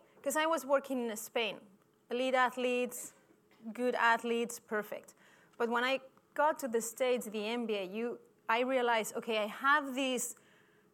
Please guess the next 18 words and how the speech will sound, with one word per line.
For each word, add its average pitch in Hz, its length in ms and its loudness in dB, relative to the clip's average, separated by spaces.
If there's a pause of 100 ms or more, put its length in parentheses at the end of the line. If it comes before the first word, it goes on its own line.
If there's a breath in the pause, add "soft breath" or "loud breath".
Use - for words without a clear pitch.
(140)
absolutely 277 800 2
expensive, 294 1500 0 (480 soft breath)
uh, 233 280 6
athletes 240 460 2
that 214 140 2
I 208 80 2
have 214 260 -2
to 208 100 -10
work 247 380 4
with. - 340 -8 (220)
That's 240 260 0
what 240 140 2
I 214 120 -2
like 202 280 -4
this, 196 380 -2
this 214 240 -6
picture, 262 500 -4
because 208 640 -6